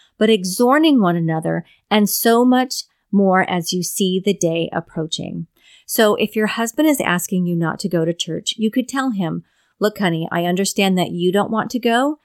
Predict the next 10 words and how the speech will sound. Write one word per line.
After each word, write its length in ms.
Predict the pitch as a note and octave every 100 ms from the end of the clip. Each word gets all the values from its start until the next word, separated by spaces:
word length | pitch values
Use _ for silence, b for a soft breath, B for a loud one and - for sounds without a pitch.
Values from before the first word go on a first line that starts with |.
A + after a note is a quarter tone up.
| -
and 200 | F#3 F3+
that's 280 | E3+ - -
fine, 440 | E3+ D#3 E3 E3+ - _ _
but 120 | F#3 -
I'm 180 | E3 E3+
a 80 | F3+
believer. 600 | F#3 F3 D#3 - - - _ _
I 140 | - F3+
follow 400 | - D#3+ E3 E3
Christ, 560 | - E3 F3+ C4+ -